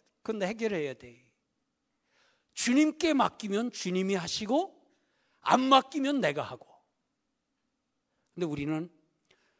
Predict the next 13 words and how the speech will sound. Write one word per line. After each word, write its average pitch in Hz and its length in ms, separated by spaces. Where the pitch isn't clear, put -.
맡겼다, 127 880
도로 185 240
찾아왔다, 175 720
맡겼다, 175 640
도로 160 240
찾아왔다. - 720
어떤 170 320
경우에는 156 520
믿음이 220 340
크게 - 560
우리에게 240 400
올 190 140
때는 220 400